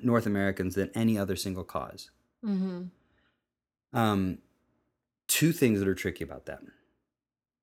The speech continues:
Speaker 1: Uh, first of all,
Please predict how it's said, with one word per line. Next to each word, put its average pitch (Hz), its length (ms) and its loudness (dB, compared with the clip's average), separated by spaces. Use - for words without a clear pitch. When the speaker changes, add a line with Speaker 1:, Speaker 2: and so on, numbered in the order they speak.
Speaker 1:
Uh, 87 200 -8
first - 600 6
of 104 120 0
all, 95 380 0